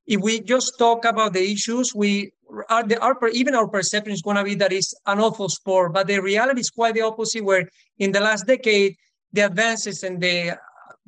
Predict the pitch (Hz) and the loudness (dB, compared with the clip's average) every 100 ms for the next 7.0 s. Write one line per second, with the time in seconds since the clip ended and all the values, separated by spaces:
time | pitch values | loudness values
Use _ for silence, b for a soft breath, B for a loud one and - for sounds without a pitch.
0 | - - 233 240 233 - 226 202 214 208 | -10 2 2 4 0 -2 -2 -2 -4 0
1 | 214 202 208 208 208 208 208 208 208 - | 0 0 0 -4 -2 -6 -2 0 0 -4
2 | 220 196 208 208 208 - 214 196 208 202 | -6 -2 0 0 -4 -2 -2 0 0 0
3 | 185 175 185 185 220 202 196 196 185 185 | -4 -6 -4 -4 -4 -2 -2 0 -2 -2
4 | 180 180 240 233 233 208 180 165 185 185 | -6 0 2 4 2 0 -6 -6 -8 -8
5 | - 202 196 175 b b b - 233 233 | -6 -4 -4 -6 b b b 0 2 2
6 | 233 - - 220 220 220 226 220 185 | 0 -10 -6 -2 -2 -2 -2 0 0